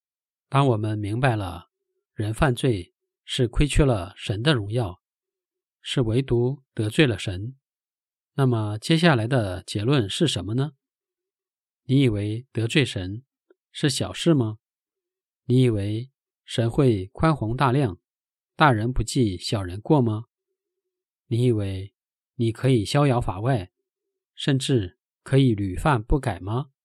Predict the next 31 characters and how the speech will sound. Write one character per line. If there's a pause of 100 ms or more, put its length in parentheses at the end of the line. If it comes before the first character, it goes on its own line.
(1120)
圣
经 (120)
希
伯
来
书 (280)
十
章 (400)
三
十
一
节
说 (880)
，“落
在
永
生
神
的
手
里， (200)
真
是
可
怕
的。” (1120)
神
必
会
追
讨